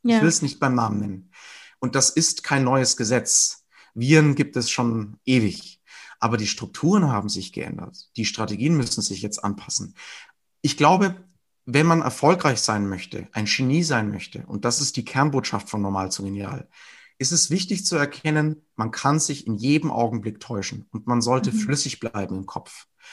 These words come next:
Speaker 2: Und dazu gehört auch achtsam zu sein, also wie ein Tier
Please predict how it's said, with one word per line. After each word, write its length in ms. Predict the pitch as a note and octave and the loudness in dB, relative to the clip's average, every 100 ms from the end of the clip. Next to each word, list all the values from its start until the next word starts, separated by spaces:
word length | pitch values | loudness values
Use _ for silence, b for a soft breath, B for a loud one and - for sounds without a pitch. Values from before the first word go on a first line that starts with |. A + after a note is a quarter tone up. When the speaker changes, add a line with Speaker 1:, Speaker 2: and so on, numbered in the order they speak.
| B B B | B B B
Speaker 2:
Und 480 | A#2+ A#2 - - A2+ | 2 2 0 -4 2
dazu 340 | A#2 - F3+ | 2 4 2
gehört 320 | E3+ D3 D3 | 2 2 0
auch 340 | - A#2+ A#2 - | 2 2 2 2
achtsam 600 | D3+ - - - D3+ E3 | 2 2 -2 4 4 4
zu 140 | - | -2
sein, 480 | E3 E3 F3 G#3 A#3 - | -2 -2 -2 -4 -6 -8
also 480 | - G#2 G#2+ G#2+ - | -6 -2 -2 -2 -2
wie 120 | C#3+ | 0
ein 200 | C3+ B2+ | 2 2
Tier 460 | - G3 G#3+ A#3+ | 2 6 6 4